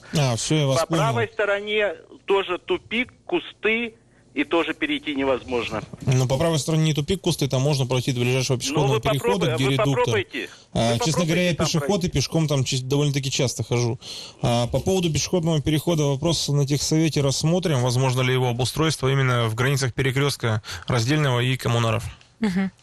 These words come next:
Speaker 3: Спасибо. Ну вот по первому вопросу я, я думаю, что обрадовали вас. Хорошо, спасибо за звонок. Э, друзья, еще у нас есть время. Девяносто четыре пятьдесят девяносто четыре, наш номер телефона. Прямо сейчас звоните.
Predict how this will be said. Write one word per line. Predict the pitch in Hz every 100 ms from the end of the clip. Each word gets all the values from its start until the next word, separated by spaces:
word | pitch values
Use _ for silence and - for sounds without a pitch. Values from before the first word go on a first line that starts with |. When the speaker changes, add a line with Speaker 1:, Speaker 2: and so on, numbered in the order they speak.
| -
Speaker 3:
Спасибо. | - 240 - 196 170
Ну | 175 196
вот | 208
по | 185
первому | - 220 180
вопросу | - - 170
я, | 165 -
я | 170 165
думаю, | 170 165
что | - 165
обрадовали | 156 156 156 127 175
вас. | - - - - - - - -
Хорошо, | 226 262 370 -
спасибо | - 247 269 214
за | 208
звонок. | 202 214 233 320 330
Э, | 233 208 190 185
друзья, | 196 208 220 214
еще | 196 -
у | 214 185
нас | 190 190 -
есть | 170 170 -
время. | 240 262 262 262
Девяносто | 233 202 196 190
четыре | - 214
пятьдесят | 185 175 185 196
девяносто | 165 170 -
четыре, | - - 214 262
наш | 254 190 -
номер | 185 175
телефона. | - 156 196 226
Прямо | 190 175
сейчас | - 196
звоните. | 185 175 180 233 -